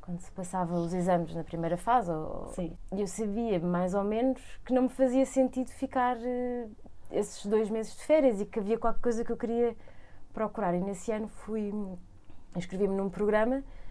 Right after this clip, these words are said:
Speaker 1: ahm, também que é assim um bocado uma loucura, mas fui com dezasseis anos sozinha para a Índia,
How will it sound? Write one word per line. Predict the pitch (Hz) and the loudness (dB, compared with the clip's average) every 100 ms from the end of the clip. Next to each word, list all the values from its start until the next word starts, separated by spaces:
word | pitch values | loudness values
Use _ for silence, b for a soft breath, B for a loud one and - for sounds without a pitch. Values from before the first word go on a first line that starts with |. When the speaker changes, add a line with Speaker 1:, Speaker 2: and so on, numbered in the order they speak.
| b b - | b b -6
Speaker 1:
ahm, | 190 185 185 180 180 180 175 170 180 - 185 185 - - | -2 0 2 4 4 4 2 0 -4 -6 -6 -8 -10 -8
também | 160 156 135 | -8 -6 -6
que | 151 | -8
é | |
assim | - 175 | -4 -4
um | |
bocado | 170 175 175 | -2 -2 0
uma | 180 | 0
loucura, | 185 180 247 262 | 0 0 2 2
mas | 208 | 2
fui | 202 | -4
com | 190 196 | -4 -4
dezasseis | 185 208 202 | -2 -2 0
anos | 196 - | 0 -2
sozinha | - 175 214 | -2 0 -2
para | 208 196 | 0 2
a | |
Índia, | 175 175 190 | 2 2 0